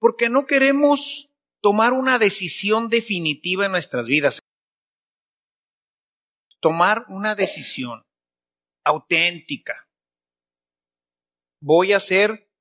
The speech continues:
de aquí en adelante cambios en mi vida. De aquí en adelante voy a empezar nuevamente a traer mi Biblia.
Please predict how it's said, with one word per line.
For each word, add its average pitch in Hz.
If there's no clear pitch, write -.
de 147
aquí 196
en 220
adelante 214
cambios 214
en 165
mi 127
vida. 127
De 156
aquí 208
en 285
adelante 262
voy 254
a 262
empezar 226
nuevamente 240
a 240
traer 196
mi 175
Biblia. 135